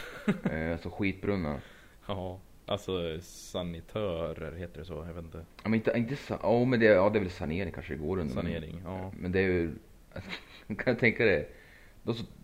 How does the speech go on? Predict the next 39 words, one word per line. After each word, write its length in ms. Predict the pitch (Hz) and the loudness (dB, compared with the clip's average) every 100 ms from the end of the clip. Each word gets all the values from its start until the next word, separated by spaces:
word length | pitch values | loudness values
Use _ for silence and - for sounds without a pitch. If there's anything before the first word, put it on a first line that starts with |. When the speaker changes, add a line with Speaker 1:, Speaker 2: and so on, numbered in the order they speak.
| - - | -20 -6
Speaker 1:
<laughs> 280 | 131 131 | -4 -2
när 200 | - 117 | 0 2
skitbilen 640 | - - 131 - 147 131 101 | 4 6 4 6 4 6 4
åker 160 | - | 0
förbi, 420 | 107 101 92 85 - - - | 0 2 4 2 -4 -14 -18
känner 240 | - 107 | -4 -2
ju 60 | 92 | 2
lukten. 480 | 107 - - 76 78 - - - - - - - - - - - - - - | 2 0 -4 -4 -4 -8 -20 -20 -20 -20 -20 -20 -20 -20 -20 -20 -20 -20 -10
Speaker 2:
Ja. 300 | 90 87 104 - - - - - | -8 -6 -8 -14 -20 -20 -20 -12
Speaker 1:
Alltså 180 | 101 98 | -10 2
det 100 | 101 | 6
är 240 | 98 90 - - - - - - - - - - - - | 6 4 0 -14 -18 -20 -20 -20 -20 -20 -20 -20 -20 -6
tömma 360 | - 98 101 95 | 0 2 2 0
typ 140 | - | -2
en 120 | 87 - | -4 -2
trekammarbrunn. 840 | - 87 87 85 82 92 87 69 - - - - - - - - - - - | 2 2 2 0 0 2 0 -2 -8 -18 -20 -20 -20 -20 -20 -20 -20 -20 -6
Här 160 | - 190 | 4 8
luktar 360 | 190 190 185 185 | 8 8 2 4
satan! 640 | 170 135 127 139 135 98 - - - 92 | 4 4 2 0 2 0 -6 -14 -12 -8
Speaker 2:
Ja, 360 | 90 87 92 101 - | -6 -6 -8 -10 -2
klarar 180 | 120 | 0
man 80 | 110 | 0
av 100 | 123 | -2
lukten 320 | 131 165 120 | -4 -4 -6
så 120 | 104 110 | 0 0
är 140 | 131 | 0
det 100 | 120 | -2
inte 120 | 95 | -4
så 140 | - 92 | -4 -4
mycket 300 | 87 - 92 | -6 -6 -4
mer 160 | 85 | -4
man 140 | 85 90 | -6 -6
kan 80 | |
oroa 280 | 92 82 131 | -6 -4 -6
sig 120 | - | -6
för, 140 | - 82 | -6 -6
även 160 | 82 82 | -6 -10
det 100 | 92 | -8
jobbet. 280 | 80 78 | -8 -10